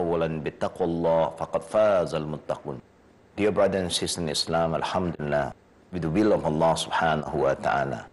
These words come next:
we are able to be alive again today, and we hope that whatever life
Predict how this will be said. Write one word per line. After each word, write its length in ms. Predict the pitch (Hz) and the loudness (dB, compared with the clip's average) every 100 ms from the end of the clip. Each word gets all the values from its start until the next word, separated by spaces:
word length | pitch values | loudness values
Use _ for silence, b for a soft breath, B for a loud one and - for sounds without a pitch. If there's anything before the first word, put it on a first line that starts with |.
| _ - | _ -6
we 120 | - 87 | 0 2
are 80 | |
able 560 | - 113 107 110 117 117 _ _ _ _ - _ - | 4 2 4 4 2 0 _ _ _ _ -20 _ -6
to 80 | 98 | 0
be 140 | 92 | 4
alive 420 | 90 87 90 85 87 | 4 6 4 4 2
again 320 | 76 85 82 | 0 2 0
today, 480 | 82 76 76 80 80 _ _ - | -2 0 0 0 -6 _ _ -6
and 160 | 87 | 0
we 60 | 85 | 0
hope 320 | - 92 - | 2 0 0
that 260 | 98 69 - _ _ _ _ _ _ | 0 0 -4 _ _ _ _ _ _
whatever 540 | 90 101 - 123 123 127 | 0 0 4 2 4 4
life 600 | 113 107 104 101 - - | 6 4 4 2 -4 -14